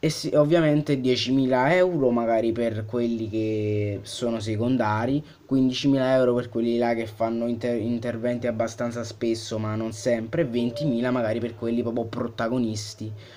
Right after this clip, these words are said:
come Mattea Scaviglia e De Chiara, Orla Rossi, insomma.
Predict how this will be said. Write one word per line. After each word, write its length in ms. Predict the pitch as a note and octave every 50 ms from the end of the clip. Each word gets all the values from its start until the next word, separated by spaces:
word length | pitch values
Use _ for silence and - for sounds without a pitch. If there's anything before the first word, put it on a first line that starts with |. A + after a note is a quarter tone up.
| - - -
come 240 | - - A#2 A#2 A#2
Mattea 400 | A2+ A2 A2 G#2+ G#2+ A2+ A2+ A2+
Scaviglia 760 | A2 A2 - - A#2+ A#2 A2+ A2+ A2+ A2+ A2 G#2+ A2 G#2+ G#2
e 460 | G#2 G#2 G2+ G2+ G2+ G2 F#2+ F#2+ F#2 F2+
De 120 | F#2+ G#2+ G2+
Chiara, 760 | G#2 G#2 G2 F2+ F2+ F#2+ G2 G2+ F#2+ F2+ E2+ E2 D#2+ D#2+ E2 E2 D2+ B1+
Orla 340 | E2+ G#2+ G#2 F#2+ F#2 G2
Rossi, 440 | G2+ G2 F#2 F#2 - - - - - F#2
insomma. 380 | F#2 - - F#2+ F#2+ F#2+ F#2+